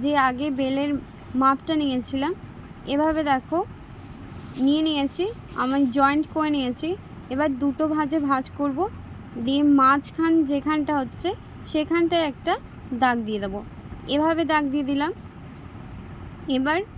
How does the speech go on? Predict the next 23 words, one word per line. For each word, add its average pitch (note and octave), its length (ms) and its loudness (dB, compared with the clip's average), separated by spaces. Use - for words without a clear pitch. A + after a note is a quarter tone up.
প্যান্টের C#4 460 2
সাথে D#4+ 200 2
জয়েন্ট C4+ 420 2
করে D4+ 220 0
এটাকে C4 320 -4
স্টিচ E4 300 2
করতে C4+ 260 0
হবে। C4 160 0
আমি C#4+ 120 2
মাঝা-, C#4 380 2
মাঝখানের D#4 580 4
বরাবর C4+ 400 4
রেখে C4 260 0
দিলাম। B3+ 220 2
দেখো A#3+ 300 -2
এবার D#4 160 4
এই E4 100 4
সাইড D#4+ 280 2
থেকে D#4+ 240 0
আমাদের D4 260 0
কুচি C#4+ 360 0
দিয়ে E4 140 2
ম্যানেজ C4 360 2